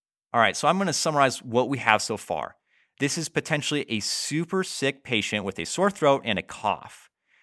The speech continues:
We can use pocus for the first glance, but for the definitive diagnosis,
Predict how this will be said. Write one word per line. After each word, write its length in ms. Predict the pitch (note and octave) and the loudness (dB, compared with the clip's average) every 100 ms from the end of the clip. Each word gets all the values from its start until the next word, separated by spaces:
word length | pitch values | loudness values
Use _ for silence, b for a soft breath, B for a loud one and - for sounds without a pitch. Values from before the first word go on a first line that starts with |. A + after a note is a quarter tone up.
| _ | _
We 120 | C3+ C#3 | -2 0
can 160 | D3+ | 0
use 280 | D3 E3+ F3+ | 0 0 -2
pocus 460 | - E3+ E3+ G3 - | 0 0 2 -2 -2
for 160 | D3 | -4
the 140 | A#2+ A2+ | -2 -2
first 320 | - E3 - | -2 -2 -2
glance, 340 | F#3+ F#3 F#3+ | 0 0 -2
but 340 | - F#3 E3+ - | 0 0 0 -2
for 140 | E3 | -4
the 140 | D#3+ | -4
definitive 500 | D3+ D#3 - A3+ G#3 | -4 -6 -2 0 2
diagnosis, 720 | E3 D#3 C#3+ C3+ B2+ C#3 - | 6 6 6 2 0 -2 -4